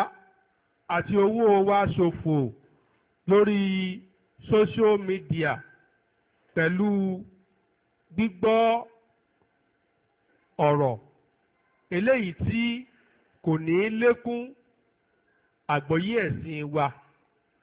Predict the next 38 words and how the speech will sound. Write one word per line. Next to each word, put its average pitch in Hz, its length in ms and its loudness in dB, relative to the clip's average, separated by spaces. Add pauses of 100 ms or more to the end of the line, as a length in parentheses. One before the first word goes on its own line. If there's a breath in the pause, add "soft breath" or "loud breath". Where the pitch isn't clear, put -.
(1120)
àmọ́ 147 240 -2
tí - 100 -8
wọ́n, 214 180 -2 (200)
tí - 120 -14
wọ́n 226 160 0
ń 226 40 -10
pè 220 140 -4
náà 202 260 0
ní 151 120 -6
wáàsí, 156 460 0 (1200)
tí 208 60 0
wọ́n 247 200 2
sì 208 120 0
ń 208 100 -4
pe 202 140 -4
àwọn 180 280 0
tí 220 120 -6
wọ́n 220 180 0
ń 202 80 -6
sọ 208 120 -2
irú 196 160 2
ọ̀rọ̀ 214 260 2
bẹ́ẹ̀ 196 220 0
náà 196 160 0
ní 160 120 -2
àáfàá. 190 520 2 (2250)
Tó 202 80 -2
ga 208 160 0
sí 220 140 -4
pé 214 180 0 (1600)
kí 226 100 2
ni 233 120 2
ń 233 140 0
lọ, 208 220 2 (800)
kí 226 100 -6
ni 233 120 -2
ń 233 100 -2
ṣẹlẹ̀ 196 440 2